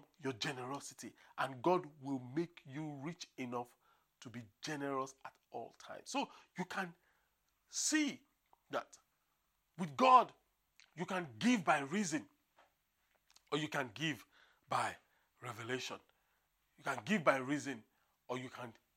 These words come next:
give by revelation. Giving by reason says, "What do I have? What can I afford? Give." Yeah, that's fine. That's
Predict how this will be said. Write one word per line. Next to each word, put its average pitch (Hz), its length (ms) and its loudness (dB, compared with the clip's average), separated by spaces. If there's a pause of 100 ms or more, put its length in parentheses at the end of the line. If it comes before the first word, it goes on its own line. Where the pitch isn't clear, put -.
(180)
give 131 320 -6 (340)
by 113 140 -2
revelation. 113 480 -8 (760)
Giving 165 420 4 (1300)
by 143 320 2 (280)
reason 143 480 2 (440)
says, 151 460 12 (1300)
"What 147 160 2
do 156 80 0
I 170 140 4
have? 165 360 4 (1300)
What 147 140 -4
can 160 140 2
I 143 120 8
afford? 135 320 2 (520)
Give." 131 220 -4 (240)
Yeah, 139 100 -8
that's 196 180 0
fine. 107 220 -4 (640)
That's 147 340 0